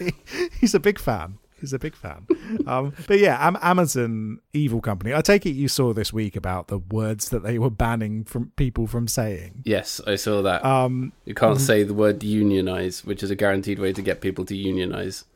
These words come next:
Speaker 1: I mean, that is a, that's a genuine, um, nineteen eighty-four dystopian move, <laughs> isn't it? It's
Speaker 2: Yeah.
Speaker 1: genuinely horrendous.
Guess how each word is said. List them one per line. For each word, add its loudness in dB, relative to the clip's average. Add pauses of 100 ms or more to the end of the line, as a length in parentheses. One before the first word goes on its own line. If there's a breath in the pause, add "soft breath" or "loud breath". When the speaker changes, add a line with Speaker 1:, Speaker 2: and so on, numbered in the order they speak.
(200)
Speaker 1:
I 4
mean, 2
that 6
is 6
a, 10
that's 4
a 6
genuine, 2 (200)
um, -2
nineteen -2
eighty-four -2
dystopian 2
move, 4 (160)
<laughs> -8
isn't 6
it? -8 (160)
It's 6
Speaker 2:
Yeah. 2
Speaker 1:
genuinely 4
horrendous. 2